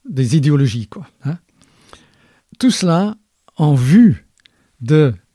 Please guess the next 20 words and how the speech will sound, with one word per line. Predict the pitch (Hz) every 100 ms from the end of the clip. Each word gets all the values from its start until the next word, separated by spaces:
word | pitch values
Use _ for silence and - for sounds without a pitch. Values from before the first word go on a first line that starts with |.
| -
bon, | 147 143
disons, | 113 143 135 190 165 - _ _ _
une | 262 156 127
possible | 208 226 - 233 247 170 147 135 - _ _
culture | - 165 - 196 170
universelle. | 165 147 147 - 151 113 - _ _ _ _ _ 101 _ _ _ _ _ _ _ -
Et | 151 175 220 - -
ce | - 160
que | 143
j'appelle | 123 123 151 147
aussi | 131 120 160 208 226 _ _ _ _ _ _ _ -
un | 147
monde | 151 196 190
ouvert | 160 143 165 196 202
en | 143
dehors | 143 160 175
de | 151
toutes | - 180
les | 147
clôtures | - - 180 190 175 170 165 196 214 208